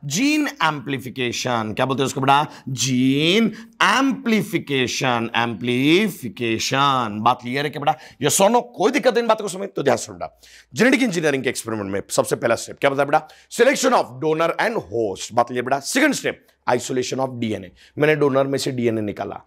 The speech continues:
मान लो ह्यूमन डोनर था, कितने डीएनए मिले? फ़ोर्टी सिक्स डीएनए। क्या मुझे फ़ोर्टी सिक्स डीएनए का काम है? क्या? नहीं, मुझे इंसुलिन का काम है।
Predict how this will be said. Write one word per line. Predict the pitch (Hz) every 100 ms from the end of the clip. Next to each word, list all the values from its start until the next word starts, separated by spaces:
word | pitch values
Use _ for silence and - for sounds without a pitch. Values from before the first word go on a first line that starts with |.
| _ - -
मान | 127 127
लो |
ह्यूमन | 117 131 127 117
डोनर | 107 98
था, | - - _ _ -
कितने | 165 160
डीएनए | 143 135
मिले? | 127 131
फ़ोर्टी | - 127 117
सिक्स | 98 101
डीएनए। | - - - _ _ -
क्या | 185
मुझे | 175 185
फ़ोर्टी | - 151 147
सिक्स | 175 170
डीएनए | 160 160
का | 160
काम | 156 151
है? |
क्या? | 143 147
नहीं, | 147 143 107
मुझे | 127
इंसुलिन | 180 202 - 220 202
का | 143
काम | - 92
है। | 95